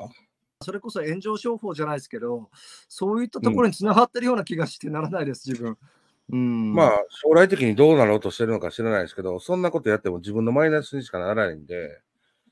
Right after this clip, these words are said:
Speaker 2: まあ、
Speaker 1: 確かに。
Speaker 2: それがいいと思ってやるんだったらやってればいいんじゃないのと思いますけどね。
Speaker 1: ずっと誹謗中傷してても何も生まれないと思います、本当に。
Speaker 2: まあ、けど、大津さんも、こういう
Speaker 1: はい。
Speaker 2: フジポンさんみたいなチャンネルに出て、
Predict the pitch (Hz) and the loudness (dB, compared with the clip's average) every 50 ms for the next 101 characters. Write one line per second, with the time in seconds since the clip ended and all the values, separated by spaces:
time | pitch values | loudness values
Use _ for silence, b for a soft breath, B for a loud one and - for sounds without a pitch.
0 | _ _ _ _ _ _ _ _ - - 135 147 160 160 151 147 127 143 156 131 | _ _ _ _ _ _ _ _ 4 4 6 6 4 4 4 4 2 0 -4 -6
1 | - 131 - 113 - _ 107 107 110 117 120 110 101 92 - - 92 95 107 110 | -8 -8 -6 -6 -8 _ 2 4 4 4 4 2 0 -2 0 0 0 2 0 0
2 | 113 120 107 92 90 92 92 90 90 85 87 87 95 117 117 - 92 90 87 90 | _ -2 -2 -2 -2 -6 -6 -6 -6 -6 -6 -4 -4 -6 -4 -4 -4 -4 -4 -8
3 | 87 85 85 - - 76 73 76 73 - _ _ _ _ _ _ _ _ _ _ | -8 -10 -10 -12 -14 -16 -16 -18 -20 -20 _ _ _ _ _ _ _ _ _ _
4 | _ - - 147 156 160 - 220 151 151 147 143 165 180 170 - 233 220 - 254 | _ -4 0 0 0 0 -2 -4 -4 -4 -4 -2 -4 -4 -2 -4 -6 -4 -2 -4
5 | 233 - - 381 - - 202 175 151 147 143 143 185 196 170 131 117 110 131 151 | -4 -4 -4 -2 -2 -2 -2 0 0 0 0 0 0 -2 -2 -4 -6 -8 -10 -10
6 | 196 208 247 277 277 _ - 180 165 151 147 143 139 - 127 131 127 113 - 120 | -8 -6 -6 -6 -6 _ -16 -14 -14 -6 -4 -4 -6 -6 -12 -16 -14 -12 -12 -12
7 | 113 110 104 101 95 _ _ _ _ _ _ _ - 165 180 170 147 - 208 175 | -10 -12 -14 -16 -18 _ _ _ _ _ _ _ -4 -2 -2 -2 0 0 2 4
8 | 175 147 127 117 98 127 185 214 208 - - - 104 98 95 98 113 123 120 110 | 6 6 6 4 4 4 4 4 2 0 0 0 0 0 2 0 2 2 2 2
9 | 104 95 92 78 80 - - - 208 202 208 208 196 196 196 190 196 190 147 127 | 0 0 -2 -6 -8 -12 0 4 6 6 6 4 2 2 4 4 4 4 0 -2
10 | 165 185 190 202 _ 131 120 110 110 - - 95 104 117 120 117 120 113 101 101 | -4 -6 -8 -8 _ -4 -4 -4 -4 -6 -6 -6 -4 -4 -2 0 0 0 0 0
11 | 113 110 98 95 92 90 - _ _ _ _ _ - - 139 151 151 160 156 147 | 0 0 0 0 -4 -6 -8 _ _ _ _ _ -6 0 2 2 2 0 -4 -4
12 | 147 143 139 131 117 131 147 143 - 98 101 104 98 80 | -4 -4 -4 -4 -4 -6 -6 -4 -2 -2 0 0 -2 -4